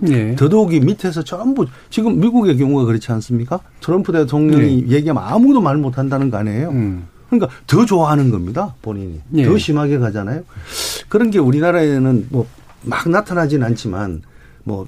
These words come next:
Speaker 2: 계속해서 그런 일들이 있어 왔지 않느냐 그런 생각이
Speaker 1: 음.
Speaker 2: 들어요. 그래서 불행하게 되는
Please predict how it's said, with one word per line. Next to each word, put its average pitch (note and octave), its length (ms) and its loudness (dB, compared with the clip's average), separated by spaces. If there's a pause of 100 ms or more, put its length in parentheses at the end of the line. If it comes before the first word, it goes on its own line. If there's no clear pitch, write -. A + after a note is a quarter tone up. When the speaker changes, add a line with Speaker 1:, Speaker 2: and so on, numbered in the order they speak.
Speaker 2:
계속해서 C#3 520 0
그런 C3+ 220 0
일들이 A#2 320 -2
있어 B2+ 180 -4
왔지 G2+ 280 -8
않느냐 G2 580 -10
그런 D#3+ 260 0
생각이 C#3+ 380 -2
Speaker 1:
음. E3 60 -2
Speaker 2:
들어요. C3+ 320 2
그래서 D3 220 0
불행하게 B2+ 440 0
되는 G2 360 -6